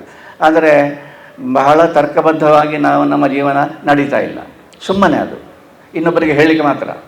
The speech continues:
ತರ್ಕಬದ್ಧವಾಗಿ ನಮ್ಮ ಜೀವನ ಎಲ್ಲಿಯೋ ಅಲ್ಪ ಸ್ವಲ್ಪ ಮಾತ್ರ ನಡೀತದೆ. ಹೀಗೆ ಅಂತ ಒಂದು ಅರ್ಥ ಮಾಡಿಕೊಳ್ಳುವುದಕ್ಕೆ ಪ್ರಯತ್ನ ಪಡುವುದೇ ಸರಿಯಾದುದಲ್ಲವೇನೋ ಅಂತ ನಮಗೆ ಸೂಚನೆಯನ್ನು ಕೊಡತಕ್ಕ ಒಂದು ವಿಶೇಷವಾದ ಗ್ರಂಥ.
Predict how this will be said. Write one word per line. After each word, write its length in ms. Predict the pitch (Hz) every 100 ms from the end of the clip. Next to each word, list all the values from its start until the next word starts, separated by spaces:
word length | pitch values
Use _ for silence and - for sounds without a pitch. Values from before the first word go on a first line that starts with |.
| - -
ತರ್ಕಬದ್ಧವಾಗಿ 880 | 156 - 196 180 180 170 170 170 165
ನಮ್ಮ 200 | 160 160
ಜೀವನ 280 | 160 160
ಎಲ್ಲಿಯೋ 320 | 175 156 160 151
ಅಲ್ಪ 180 | 147
ಸ್ವಲ್ಪ 260 | 156 156 143
ಮಾತ್ರ 300 | 147 160 156
ನಡೀತದೆ. 720 | 156 175 160 - 110 92 - - -
ಹೀಗೆ 400 | 175 175 185 185
ಅಂತ 400 | - - 156 156
ಒಂದು 280 | 170 151 160
ಅರ್ಥ 300 | 139 - -
ಮಾಡಿಕೊಳ್ಳುವುದಕ್ಕೆ 960 | 156 156 156 156 151 147 147 143 147 143
ಪ್ರಯತ್ನ 540 | - 143 151 - 156 156 - - -
ಪಡುವುದೇ 760 | 143 170 170 170 202 - - - - - -
ಸರಿಯಾದುದಲ್ಲವೇನೋ 1120 | - 160 165 170 170 175 160 160 160 160 165
ಅಂತ 300 | 185 190 185
ನಮಗೆ 600 | 160 160 160 160 160 - - -
ಸೂಚನೆಯನ್ನು 960 | 180 185 180 156 147 139 131 - - -
ಕೊಡತಕ್ಕ 640 | 156 165 - - 135 131 - - - - _
ಒಂದು 600 | 135 123 117 113 101 - - - -
ವಿಶೇಷವಾದ 600 | 147 165 143 143 135 117 120
ಗ್ರಂಥ. 340 | 117 104 101